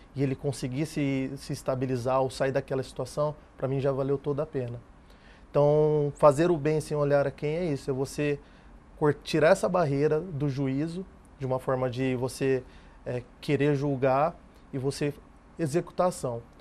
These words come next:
Porque aí entre você e sua consciência, você sabe que você fez sua parte. A gente às vezes tem um pensamento coletivo de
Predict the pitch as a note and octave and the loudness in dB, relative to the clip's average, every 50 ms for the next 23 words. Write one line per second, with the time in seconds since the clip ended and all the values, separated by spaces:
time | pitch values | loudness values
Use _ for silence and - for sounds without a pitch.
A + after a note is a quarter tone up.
0 | - - - - - - - C#3 C3+ - - D3+ D3 D3 D3 D3 D3 D3 D3 D3 | -20 -20 -20 -20 -20 -8 -4 -4 -4 -2 -2 0 4 6 8 8 8 8 4 2
1 | D3 C#3+ D3 C#3+ C#3+ D3+ C#3 C#3+ C#3+ - - E3+ F3 - - F3+ - - F3 D#3 | 2 0 0 -2 -2 -2 -2 -2 -4 -4 -4 -4 -4 -4 -4 -6 -4 -6 -6 -6
2 | - - D3 D3+ D#3+ D#3 - D3 D3+ D3 - D#3 - - D3+ D3 C#3+ - D#3 D3 | -6 -4 -4 -4 -4 -4 -4 -6 -6 -6 -6 -6 -2 -2 -2 -2 -2 -2 -4 -6
3 | D3+ - D3+ D3 - D3+ C#3+ - - D#3+ D#3+ - - B2+ A#2+ A#2 A#2+ - - - | -4 -4 -6 -6 -6 -8 -6 -4 -4 -6 -6 -6 -6 -6 -6 -6 -8 -10 -14 -20
4 | - - - - - - - - - - - - - - - - - C3+ B2 C#3+ | -20 -20 -20 -20 -20 -20 -20 -20 -20 -20 -20 -20 -20 -20 -16 -8 -6 -4 -4 -2
5 | C#3+ - E3 D3+ D3 D#3 D3 F3 D#3+ D#3+ D#3+ D#3+ D#3+ D#3 D3 D3 - D#3 D3+ - | -2 0 0 0 0 -2 -2 -2 -2 -2 0 0 -2 -2 -2 -2 -2 -2 0 0
6 | D3+ C#3+ C#3+ D3 D3 C#3+ - D3+ C#3+ C#3+ C3+ C3+ - D#3 D3 C#3 C3+ - - - | 0 0 2 0 0 0 0 0 0 0 0 0 0 0 0 0 0 -4 -4 -4
7 | D3+ D3 C#3+ D3 C3 C#3 D3 D3 C#3+ C#3+ C#3+ | -4 -2 -2 -4 -2 -2 -2 0 0 -2 -4